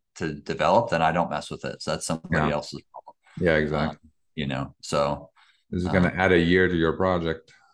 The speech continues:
Speaker 2: just changing
Speaker 1: Yeah,
Speaker 2: the
Speaker 1: and why, yeah, there's, there's plenty of office spaces. And so before covid, uh, most major, um, downtown or most, most major,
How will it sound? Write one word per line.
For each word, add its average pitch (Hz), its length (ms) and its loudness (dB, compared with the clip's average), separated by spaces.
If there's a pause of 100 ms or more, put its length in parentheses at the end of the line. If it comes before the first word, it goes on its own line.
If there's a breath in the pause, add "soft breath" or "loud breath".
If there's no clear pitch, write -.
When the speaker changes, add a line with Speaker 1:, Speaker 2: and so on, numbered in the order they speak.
Speaker 2:
just 87 260 -10
changing 92 240 2
Speaker 1:
Yeah, 101 140 6
Speaker 2:
the 80 100 2
Speaker 1:
and 87 80 0
why, 95 200 6 (680)
yeah, 76 280 -4
there's, 87 240 -4
there's 92 240 0
plenty 113 380 4
of 90 100 2
office 87 340 2
spaces. - 400 -8
And 98 140 0
so 117 120 4
before 113 520 4
covid, 90 600 0
uh, 85 160 -6
most 95 420 2
major, 87 640 -2 (320 loud breath)
um, 80 460 0 (120)
downtown 87 600 2
or 80 120 -2
most, 90 440 -4
most 95 260 -2
major, 85 520 -2